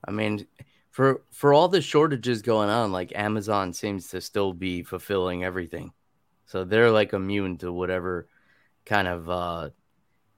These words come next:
supply chain crisis is going on. Like, they found a loophole, I guess. Um, but yeah, I guess it's a good thing you didn't put that work order in five months ago, 'cause then it would have been fixed, like,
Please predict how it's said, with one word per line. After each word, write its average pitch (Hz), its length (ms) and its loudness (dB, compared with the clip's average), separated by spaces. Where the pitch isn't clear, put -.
supply 101 580 -2
chain 92 380 -2
crisis 95 600 -4
is 87 120 -10
going 92 280 -2
on. 85 280 -4
Like, 82 200 -8
they 101 100 2
found 95 300 2
a 85 60 -2
loophole, 85 580 -2
I 85 80 -2
guess. 85 400 -6
Um, 85 440 0
but 110 140 6
yeah, 139 180 12
I 95 80 8
guess 110 240 6
it's 117 140 -6
a 120 40 0
good 120 180 2
thing 127 180 4
you 117 80 2
didn't 113 260 0
put 117 180 -6
that 110 220 4
work 113 260 -2
order 110 320 0
in 104 140 0
five 110 320 2
months 87 320 -8
ago, 85 320 -8
'cause 85 140 -12
then 92 160 -4
it 98 80 -4
would 104 180 0
have 101 80 -4
been 101 180 0
fixed, 101 380 -4
like, 87 240 -2